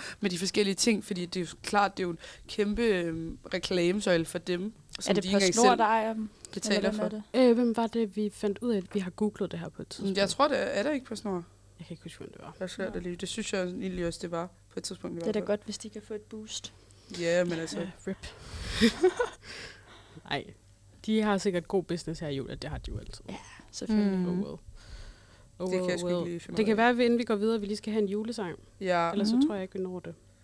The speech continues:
Speaker 2: Nej.
Speaker 1: Nej, jeg sætter en på.
Speaker 3: Jamen, nu er det så mig, der sætter den på, faktisk.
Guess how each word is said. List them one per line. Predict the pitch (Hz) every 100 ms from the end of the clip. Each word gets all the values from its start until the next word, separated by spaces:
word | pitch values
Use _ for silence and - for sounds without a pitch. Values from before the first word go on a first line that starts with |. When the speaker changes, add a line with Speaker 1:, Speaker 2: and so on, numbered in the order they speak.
| - 240
Speaker 2:
Nej. | 233 233 - - -
Speaker 1:
Nej, | 208
jeg | 202 202 196
sætter | 208 185
en | 185
på. | 185 180 175 - - -
Speaker 3:
Jamen, | 190 170
nu | 175
er | 180
det | 170
så | -
mig, | - -
der | -
sætter | - -
den | -
på, | - - -
faktisk. | - - -